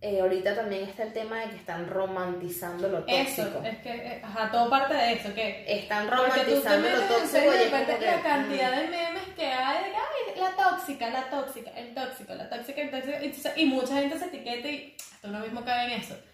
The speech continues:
Speaker 2: Se etiqueta, pero de verdad, o sea, es delicado. Tener una persona tóxica no es divertido, no es sano. Sobre todo no es sano,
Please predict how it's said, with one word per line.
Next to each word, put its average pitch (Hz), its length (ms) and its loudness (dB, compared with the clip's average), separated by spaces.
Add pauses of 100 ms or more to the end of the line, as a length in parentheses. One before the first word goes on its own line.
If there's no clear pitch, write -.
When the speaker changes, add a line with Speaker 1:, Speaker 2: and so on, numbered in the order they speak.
(380)
Speaker 2:
Se 240 180 -6
etiqueta, 254 560 0
pero 311 180 4
de 233 180 0
verdad, 214 360 0
o 269 40 -8
sea, 226 420 -4
es 196 160 -8
delicado. 233 640 -2 (140)
Tener 208 300 -4
una 262 120 -2
persona 233 580 -6 (220)
tóxica 277 560 -2
no 208 340 -4
es 208 140 -6
divertido, 247 880 -6 (320)
no 202 680 -2
es 202 140 -4
sano. 202 400 -6
Sobre 254 220 0
todo 294 160 0
no 320 140 -2
es 277 100 -2
sano, 185 320 -6